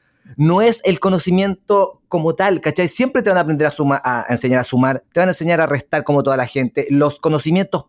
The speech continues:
prácticos van a ser los mismos que los de la educación pública. Solamente hay un, hay un envoltorio religioso que para ciertas familias y ciertas personas es necesario. ¿Cachai o no?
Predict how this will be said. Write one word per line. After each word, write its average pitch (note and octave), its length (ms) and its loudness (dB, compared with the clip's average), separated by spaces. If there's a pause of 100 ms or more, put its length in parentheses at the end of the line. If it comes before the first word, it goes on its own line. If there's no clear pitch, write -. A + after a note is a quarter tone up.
prácticos G3+ 520 -2
van E3+ 140 0
a F3 60 0
ser G3 160 0
los F#3 100 2
mismos F#3+ 360 2
que F#3 100 0
los F#3 100 2
de F#3 80 0
la F#3 80 2
educación F3+ 420 0
pública. E3+ 440 -2 (240)
Solamente F#3+ 640 0
hay E3+ 300 -4
un, D#3+ 360 -2 (320)
hay D#3+ 180 2
un F#3+ 100 4
envoltorio E3+ 640 2
religioso F#3+ 520 -2
que D#3 120 -2
para D3+ 180 -2
ciertas C4+ 380 -2
familias A3+ 340 2
y - 20 -4
ciertas G#3+ 240 -2
personas A3+ 460 -2
es A#3 220 0
necesario. A3+ 720 0 (480)
¿Cachai G#3 300 0
o G3+ 80 2
no? G#3+ 160 0